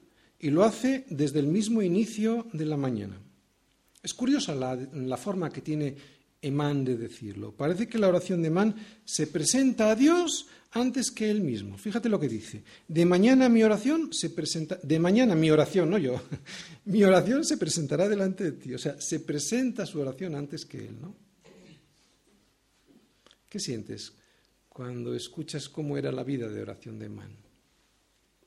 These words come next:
No sé tú, pero yo vergüenza. ¿Te das cuenta de por qué Dios permite que a otros les vaya mal, a veces muy mal? Pues entre otros motivos,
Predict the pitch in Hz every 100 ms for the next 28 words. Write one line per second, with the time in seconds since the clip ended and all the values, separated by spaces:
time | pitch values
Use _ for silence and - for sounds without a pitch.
0 | _ _ _ _ _ _ _ _ 175 156
1 | 147 151 131 117 113 117 104 110 110 -
2 | - - - - _ 139 151 190 - 139
3 | 127 175 262 - _ _ _ _ - -
4 | _ _ 135 135 - 175 151 139 165 -
5 | - 113 113 135 170 - 113 101 - _
6 | _ _ _ - 123 143 156 165 139 135
7 | 120 113 147 143 127 127 135 117 101 98
8 | _ _ _ _ _ _ _ 120 135 135
9 | 131 123 147 196 - _ _ _ _ _
10 | _ _ _ _ _ _ _ _ _ -
11 | - - _ 160 170 160 190 165 147 139
12 | 143 151